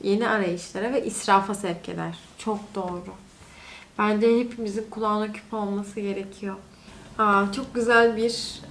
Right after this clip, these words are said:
e, olay var. Bir kıssa var daha doğrusu. İbrahim bin Ethem kendisine bir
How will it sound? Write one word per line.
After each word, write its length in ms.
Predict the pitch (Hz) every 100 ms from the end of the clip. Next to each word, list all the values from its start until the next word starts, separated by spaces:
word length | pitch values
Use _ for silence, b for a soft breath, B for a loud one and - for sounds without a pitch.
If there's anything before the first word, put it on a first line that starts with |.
| -
e, 340 | 190 269 392 190 185 381 - - - - - - - -
olay 400 | 196 196 202 196 202 - -
var. 340 | 190 175 214 - - - - - 208
Bir 120 | -
kıssa 480 | 202 - - 196 180
var 240 | 180 170
daha 220 | 170 170
doğrusu. 520 | 180 190 - - 277 339 - B B B -
İbrahim 640 | 240 233 247 254 262 277 262
bin 140 | 254
Ethem 400 | 247 247 262 277 -
kendisine 640 | 254 240 240 - 269
bir 120 | 247